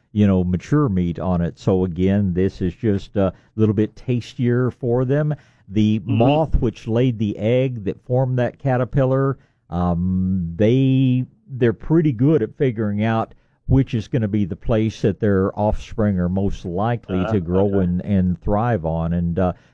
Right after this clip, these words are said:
Speaker 1: you just got nice, new, young, tender tissue on this hibiscus, and the old one's just kinda old and tough. So, uh, the new one's gonna be the first one they eat, but, uh, eventually,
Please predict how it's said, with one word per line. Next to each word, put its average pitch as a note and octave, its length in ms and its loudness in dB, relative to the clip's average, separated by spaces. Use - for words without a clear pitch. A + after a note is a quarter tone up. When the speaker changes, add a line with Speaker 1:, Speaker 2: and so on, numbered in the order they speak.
Speaker 1:
you E3+ 80 -4
just G3 200 -2
got C#3 200 -2
nice, B2 400 -4
new, A2 220 2
young, G#2 420 0
tender G2+ 340 -4
tissue G#2+ 460 -2
on G2 140 0
this G2 160 -2
hibiscus, F#2+ 640 -4
and F2+ 100 -2
the E2 100 2
old F2+ 200 2
one's F#2+ 260 0
just G2+ 260 -6
kinda A2 240 -2
old G#2 220 0
and G2+ 160 -2
tough. A#2 320 -4
So, F#2 340 0
uh, F2+ 320 2
the G#2+ 140 2
new A#2+ 140 4
one's C3+ 180 -2
gonna B2 160 -2
be A2+ 80 -2
the G2 100 -6
first C#3 340 -4
one B2 160 -4
they G#2 120 -2
eat, A#2 420 -6
but, G2+ 400 -6
uh, F#2 240 -2
eventually, C#3+ 800 -2